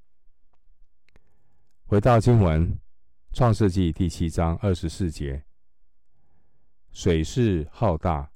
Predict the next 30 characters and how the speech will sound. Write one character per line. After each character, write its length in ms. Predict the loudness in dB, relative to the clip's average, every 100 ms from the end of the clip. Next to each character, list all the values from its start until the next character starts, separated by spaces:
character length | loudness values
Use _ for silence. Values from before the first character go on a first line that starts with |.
| -20 -20 -20 -20 -20 -4
在 280 | -2 0
地 160 | 0 -2
上 340 | 0 0 -2 -2
共 320 | -2 -2 -6 -12 -8
一 140 | -4
百 480 | -2 -2 -2 -2 -6 -10 -12
五 180 | -10
十 240 | -10 -10 -12
天。” 320 | -2 -2 -2 -6 -18 -20 -20 -20 -20 -20 -20 -20 -20 -20 -20 -20 -20 -20 -20 -20 -20 -20 -20 -20 -20 -20 -20 -20
经 220 | -4 0 2
文 280 | 2 2
说 480 | 0 0 2 2 0 -6
水 320 | -4 -4 -4
势 220 | -4 -4
浩 260 | -2 -2 -2
大， 260 | -4 -6 -10 -20 -20 -20 -20 -20 -20 -20 -20 -6
这 260 | -2 0
象 240 | 0 0 0
征 320 | 0 0 -2 -8 -20 -20 -20 -20 -20 -20 -20 -20 -20
上 280 | -6 0 0
帝 200 | 2 -2
审 260 | 0 -2 0
判 220 | -2 -2
的 100 | -4
严 300 | -4 -2 -2
厉， 260 | -2 -4 -10 -20 -20 -20 -20 -20 -20 -20 -20 -20 -20 -20 -20 -20 -20 -20 -20 -20 -20 -20 -16
经 160 | 0 2
文 160 | 4 2
说 160 | 0
到， 420 | 0 0 0 -4